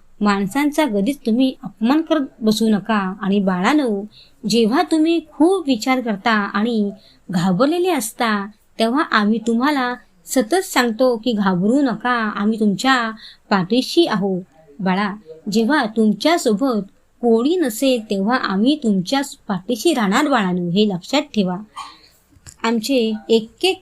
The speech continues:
वाक्य अगदी सत्य असते. स्वामी म्हणतात, "बाळांनो, जो देवाचे स्मरण रोज आठवणीने करतो,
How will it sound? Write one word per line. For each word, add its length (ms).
वाक्य 420
अगदी 240
सत्य 440
असते. 460
स्वामी 260
म्हणतात, 520
"बाळांनो, 600
जो 200
देवाचे 580
स्मरण 340
रोज 500
आठवणीने 580
करतो, 560